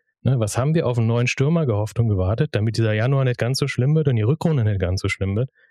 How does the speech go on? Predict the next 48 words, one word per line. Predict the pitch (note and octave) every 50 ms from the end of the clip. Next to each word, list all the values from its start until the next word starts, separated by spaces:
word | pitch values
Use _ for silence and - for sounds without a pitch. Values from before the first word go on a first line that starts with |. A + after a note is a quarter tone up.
| _ _ _ _ _ -
Der | A2+
neue | A2+ A#2 A#2
Stürmer | A2+ - - B2 C#3 C3 B2
ist | B2 - -
da, | B2 B2+
der | C#3 C3
sitzt | C3 C#3 - -
seit | - C3 B2 -
drei | - A2+ A#2 A#2+
Spielen | - - B2+ B2 A2+ G#2
draußen. | A2 A#2+ C3 D3+ D3+ - G#2+
Der | G2
scheint | F#2 - A#2 A2
also | A2+ G#2 A2+ G2
auch | F#2+ B2+ C#3 - - _ _ _ - - - - _ _
nicht | B2 A2+ - -
die | B2+ B2
Qualität | - - A#2 A2+ A#2 A#2+ G#2+ - - B2+ C3+ - -
mitzubringen, | B2 A#2+ - - - B2+ - - - B2+ C#3 C3 A#2
dass | A#2+ A#2 A#2+
er | B2+ A#2
von | - G2+
Anfang | G2+ A2+ B2+ - A#2+ A2+
an | A2+ A2+
spielen | - - - B2 B2+ A#2+ A#2
muss, | A2+ A2 C3 D3 - -
weil | A2+ A2+
das | A2+ A2+ - - - _ _ _ _ _ _ _ _ _ _ _
einfach | - - B2 B2+ A#2+ - A#2+ A2
so | - A2+ A2
ist, | C#3 D3+ - - -
weil | - A2 A2
er | G#2+
so | G#2 G#2+ G#2
gut | C3 D#3+ D#3+ -
ist, | B2 C#3 C#3 - - - - - - - _ _ _ -
äh, | B2+ C3 B2+
sondern | A2+ A#2+ C3 B2+ A#2
da | B2
reden | A2 - C3 C3 C3+
wir | C3+ B2
von | - - A#2
einem, | A#2+ C3 C3+ C3
der | B2 B2+
jetzt | B2 -
dreimal | - - A#2+ C3 C3 C3+ B2
reingekommen | B2+ C3+ C3+ C3 A#2 - - G2 F#2 F2+ E2+
ist | E2+ -